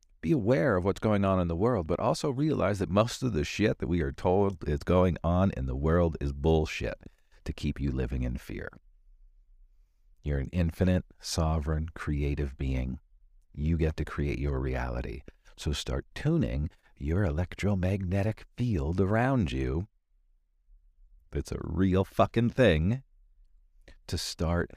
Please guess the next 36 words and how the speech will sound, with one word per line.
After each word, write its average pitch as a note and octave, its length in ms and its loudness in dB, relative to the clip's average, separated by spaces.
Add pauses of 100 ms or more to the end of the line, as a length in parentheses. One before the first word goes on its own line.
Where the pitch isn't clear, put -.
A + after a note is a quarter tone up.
(100)
attracting D#2+ 760 -4
into D#2+ 440 0
your F2 240 2
life C#2+ 560 -6 (100)
what E2 340 -8
you C3+ 100 -2
want. A#2+ 300 -6 (560)
And G2 160 0
I G2 80 2
say G#2+ 320 0
it - 140 -2
that G#2+ 240 0
way G#2+ 200 2
with - 200 -4
that F2+ 220 -2
much F2+ 240 -2
passion F2 440 -4
because, D2+ 380 -4 (760)
for G#2+ 200 0
the F#2 100 4
love F2+ 340 2
of D#2+ 160 -2
God, F2 340 0
the D2+ 120 -2
amount D#2+ 360 0
of - 140 -8
people E2 500 -4 (220)
that D#2 240 -4
will D#2 140 0
say D#2+ 360 -2
stupid - 520 -2
shit D#2 400 -2 (360)
that - 160 -8
this C#2+ 220 -2
is C#2+ 220 -2
woo-woo. A#1+ 500 -4